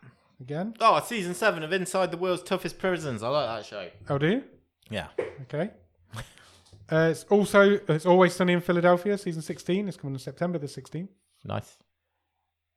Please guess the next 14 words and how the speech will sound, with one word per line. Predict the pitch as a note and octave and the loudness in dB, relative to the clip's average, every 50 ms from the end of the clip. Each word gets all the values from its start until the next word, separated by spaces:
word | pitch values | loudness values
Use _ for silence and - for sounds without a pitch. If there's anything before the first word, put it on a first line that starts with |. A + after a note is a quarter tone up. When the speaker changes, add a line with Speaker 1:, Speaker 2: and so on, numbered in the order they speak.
| _ _ _ _ _ | _ _ _ _ _
Speaker 1:
I've | - D#3 | -10 -6
never | G3+ A3+ B3+ A#3+ | -4 -2 -2 -2
watched | A#3 D#3 - - - | -2 -4 -6 -10 -12
It's | G#2+ G2 - | -14 -12 -14
Always | A#2+ F#2+ F#2 G2+ | -18 -18 -18 -20
Sunny. | - G#2+ - - F#2+ A2+ | -20 -20 -20 -20 -18 -12
I | A#2+ C3 | -10 -8
hear | D3+ D#3+ | -6 -6
lots | E3 E3 C#3+ C3 - | -6 -8 -10 -10 -16
of | - | -14
good | - D3 B2 - | -14 -14 -12 -10
things | C#3+ B2+ B2 | -10 -12 -10
about | B2 B2+ B2+ A2 G2 | -8 -6 -6 -6 -8
it. | F2 E2+ - | -12 -18 -20